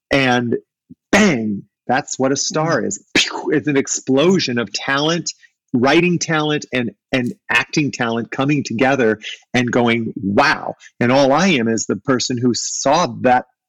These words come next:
person fit that material, and then I just kind of guide them to deliver it in the best possible way. But when they walk into the room for the audition, they will, they will win it on their first impression.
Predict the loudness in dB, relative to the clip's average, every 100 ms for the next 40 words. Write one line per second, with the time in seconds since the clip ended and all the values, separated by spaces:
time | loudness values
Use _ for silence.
0 | _ -2 0 -2 -8 -6 -4 -4 -2 -4
1 | -4 -8 -6 -4 -2 0 -2 -4 _ -14
2 | -12 -6 -2 0 0 -2 -2 -6 -6 -6
3 | -4 -6 -10 -20 _ -4 0 2 2 -2
4 | -4 -4 -2 0 0 0 -2 -4 -4 -6
5 | -6 -6 -6 -4 -2 -2 -4 -8 -14 _
6 | 0 4 4 4 4 4 4 2 2 2
7 | 2 0 2 2 0 2 2 2 -4 -6
8 | -10 _ _ _ _ 0 4 4 4 2
9 | 2 4 4 4 2 2 4 2 -2 -6
10 | _ _ _ _ -2 0 0 0 2 2
11 | 2 -2 -2 -2 -2 -2 -4 -6